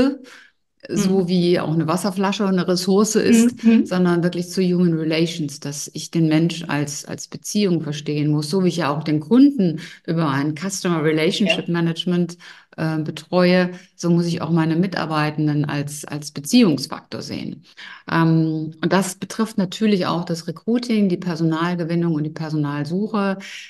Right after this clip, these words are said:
Speaker 1: Äh, andere Themen, die sind eigentlich in der, bekannt und in der Mache, sowas wie Nachhaltigkeit, sowas wie nach wie vor Digitalisierung. Da hinken wir eben immer noch hinterher und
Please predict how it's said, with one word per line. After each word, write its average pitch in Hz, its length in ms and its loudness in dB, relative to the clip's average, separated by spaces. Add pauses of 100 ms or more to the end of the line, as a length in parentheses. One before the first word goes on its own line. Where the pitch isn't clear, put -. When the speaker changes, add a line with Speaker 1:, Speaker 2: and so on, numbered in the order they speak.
(160)
Speaker 1:
Äh, - 80 -2
andere 196 560 2
Themen, 196 720 2
die 185 140 -2
sind 214 420 2 (200)
eigentlich 185 380 -2
in - 140 -2
der, 180 180 -2 (140)
bekannt 185 440 0
und 185 120 0
in 160 100 0
der 170 120 2
Mache, 196 440 0
sowas 180 380 -2
wie 185 80 4
Nachhaltigkeit, 156 1040 -2
sowas 165 320 -4
wie 165 380 -2
nach 135 260 -6
wie 156 80 -8
vor 240 380 -4
Digitalisierung. 170 1040 0 (380)
Da 170 80 -6
hinken 180 360 0
wir 180 300 0
eben 170 400 -2
immer 226 240 6
noch 196 140 0
hinterher 185 760 0
und 165 280 -2